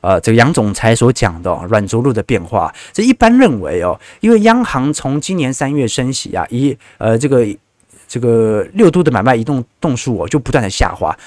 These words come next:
那一般认为二三年房市都不会太好，交易量会续缩，但是房价会缓步下修。但问题是，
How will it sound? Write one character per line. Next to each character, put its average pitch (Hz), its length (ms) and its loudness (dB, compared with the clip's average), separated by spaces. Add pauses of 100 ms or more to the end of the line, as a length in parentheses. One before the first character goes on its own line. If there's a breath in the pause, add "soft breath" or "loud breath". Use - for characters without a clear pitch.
那 190 80 0
一 190 140 -2
般 226 300 2
认 165 260 2
为 107 160 0
二 175 120 4
三 135 360 -2
年 101 140 -2 (100)
房 110 180 -6
市 143 140 -4
都 127 100 -2
不 110 140 -6
会 113 100 0
太 107 220 0
好， - 240 -8 (280 loud breath)
交 202 240 6
易 220 40 8
量 170 180 4
会 214 140 2
续 110 240 -2
缩， 57 340 -8 (160 loud breath)
但 208 100 4
是 202 120 4
房 131 260 0
价 151 140 2
会 139 120 0
缓 95 220 -4
步 113 100 0
下 101 220 -4
修。 87 220 -6
但 196 180 4
问 254 160 6
题 - 160 -2
是， 135 180 0